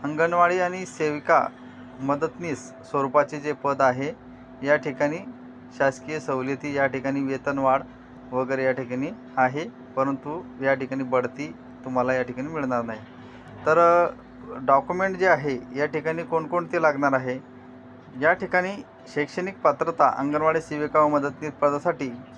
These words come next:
अर्जदार किमान बारावी उत्तीर्ण असणे आवश्यक आहे.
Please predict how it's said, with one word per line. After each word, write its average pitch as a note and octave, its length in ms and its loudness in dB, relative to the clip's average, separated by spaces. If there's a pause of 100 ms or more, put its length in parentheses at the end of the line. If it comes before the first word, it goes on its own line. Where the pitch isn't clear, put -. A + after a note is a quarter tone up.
(560)
अर्जदार D#3+ 440 4
किमान E3 420 2
बारावी D3 300 6
उत्तीर्ण D3+ 420 -2
असणे C#3+ 380 0 (220)
आवश्यक C#3+ 420 2
आहे. B2 220 2